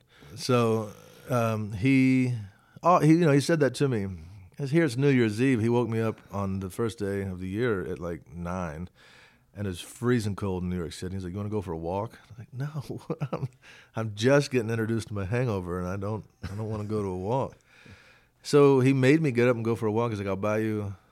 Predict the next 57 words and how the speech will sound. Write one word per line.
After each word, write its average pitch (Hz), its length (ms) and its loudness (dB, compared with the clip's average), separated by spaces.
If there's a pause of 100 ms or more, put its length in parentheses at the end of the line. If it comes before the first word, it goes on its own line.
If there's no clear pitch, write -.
(200)
a 98 80 -16
coffee 104 540 -4
and 95 180 -8
a 87 180 -8 (160)
smoothie." 85 600 -8 (1300)
And 110 80 -4
he 117 160 2
just 123 280 -2
was 101 160 -6
like, 95 160 -6
"Do 98 60 -8
you 92 60 -6
think 104 160 -6
you 98 60 -10
wanna 98 140 -6
do 120 120 -6
this? 85 180 -8
Do 87 100 -12
you - 20 -8
think 95 180 -10
you 90 60 -16
could 90 100 -14
do, 101 120 -6
I 95 80 -6
think 92 200 -8
you 90 60 -14
could 87 160 -12
do 117 100 -8
this. 85 280 -14
I - 60 -16
think 98 260 -14
you 95 40 -18
could 98 140 -14
do 139 140 -8
this." - 300 -10
And 101 220 -8
I 101 120 -6
love 123 260 -4
him, 85 240 -6
and 82 100 -8
he 95 60 -6
loves 95 260 -6
me, 113 220 -6
and 95 100 -6
I, 87 180 -6
I 87 100 -10
could 90 200 -12
tell 131 220 0
he 110 80 -4
was 82 140 -8
serious. 131 540 -8 (540)
And 92 120 -6
I 92 60 -4
was 92 140 -8
like, 87 160 -8 (540)
"I, - 280 -18 (540)
maybe, 131 580 -2